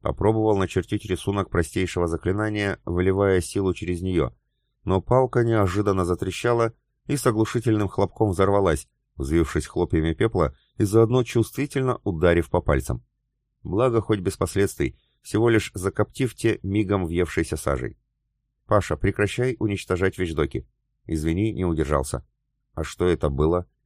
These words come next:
вклинился Вигир с любопытством, выглядывая из-за плеча и рассматривая покрывшуюся пятнами копоти руку.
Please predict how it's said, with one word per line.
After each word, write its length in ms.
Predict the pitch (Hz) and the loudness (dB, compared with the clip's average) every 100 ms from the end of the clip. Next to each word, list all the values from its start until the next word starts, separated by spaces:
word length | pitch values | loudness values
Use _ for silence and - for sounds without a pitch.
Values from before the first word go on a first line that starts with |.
| _ _ | _ _
вклинился 560 | _ - 90 87 80 80 | _ -4 0 0 0 0
Вигир 400 | 85 87 110 - | 0 2 0 0
с 100 | - | -4
любопытством, 680 | 98 95 104 135 120 113 104 | -2 0 0 -2 -4 -4 -2
выглядывая 680 | 95 98 107 101 98 98 | 0 2 2 4 2 2
из-за 380 | - 101 85 87 | 0 -2 -2 -4
плеча 420 | - 92 - 120 | -2 -2 -2 -6
и 140 | - 101 | -4 -2
рассматривая 680 | 90 - 101 - 98 90 | -2 -2 -4 -2 0 0
покрывшуюся 720 | - 90 101 95 - 90 - | 0 -2 -2 -2 -2 -4 -2
пятнами 420 | - 101 - 92 87 | -2 -2 -2 -4 -2
копоти 500 | 101 - 95 98 - | -2 -2 -2 -2 -2
руку. 400 | 92 - - | -2 -2 -4